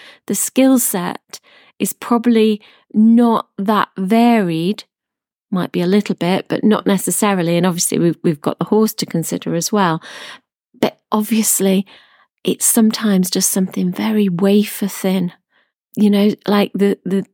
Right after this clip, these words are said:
thickness of a cigarette paper that separates them. So finding that you are striving to be excellent is really good, but it's healthy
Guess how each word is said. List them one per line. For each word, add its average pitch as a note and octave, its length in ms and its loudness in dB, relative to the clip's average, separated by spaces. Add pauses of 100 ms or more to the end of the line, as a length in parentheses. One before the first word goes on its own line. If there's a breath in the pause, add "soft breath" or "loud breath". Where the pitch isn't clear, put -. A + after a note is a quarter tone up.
(140)
thickness - 680 0
of G3+ 300 -2
a F#3+ 140 -6
cigarette G#3 560 -2
paper F3+ 540 -6 (440 loud breath)
that - 160 -6
separates F#3+ 800 -2
them. F3 260 -4 (640)
So A3 160 0
finding B3 720 4
that - 240 -2
you G#3 500 0 (600)
are F3+ 600 -4 (200)
striving G#3+ 880 0
to - 160 -8
be F3 180 -6 (140)
excellent F3 920 -8 (460)
is F#3+ 240 -4
really G#3+ 580 4
good, F3 580 -4 (640 soft breath)
but A3 120 2
it's - 200 0
healthy G3 800 -4